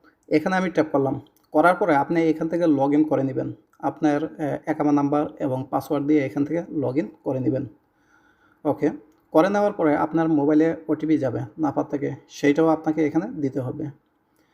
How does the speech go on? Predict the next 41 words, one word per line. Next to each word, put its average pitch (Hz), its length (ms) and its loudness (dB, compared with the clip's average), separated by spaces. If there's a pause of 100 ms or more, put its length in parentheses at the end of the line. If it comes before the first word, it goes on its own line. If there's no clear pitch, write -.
(380)
দেওয়ার 170 200 6
পরে 196 160 0
আপনার 175 240 -2
যে 185 100 -6
নাফাত 156 320 0
আছে 151 240 -2 (120)
সেটির 143 360 -2
মধ্যে 156 240 4
একটা 156 140 0 (120)
লক 131 140 -2 (100)
যাবে, 131 200 -4 (240)
যে 151 220 4
লকটা 143 280 0
দিয়ে 151 160 2
সাধারণত 147 420 0
আপনার 147 240 0
নাফাতে 139 360 0
প্রবেশ 139 420 -2
করেন, 131 200 -4 (300)
এই 160 120 4
লকটা 151 300 2
আপনি 160 160 -4 (220)
দুবার 143 300 2
দিয়ে 131 120 -2
দিবেন। 131 220 -6 (640)
তারপরে 160 280 2
এখানে 185 200 -2
নেক্সট 143 400 2
অপশন 165 260 -4
দেখতে 165 200 0
পাচ্ছেন, 165 260 -2 (240)
নেক্সটে 143 320 -2
ট্যাপ 170 180 -2
করবেন, 185 240 -2 (500)
আপনার 151 260 0 (100)
ফেস 151 240 4 (200)
যেটা 175 220 -4
আছে 160 180 -4
সেটাকে 147 400 -4 (240)
স্ক্যান 147 240 4
করবেন। 131 300 -2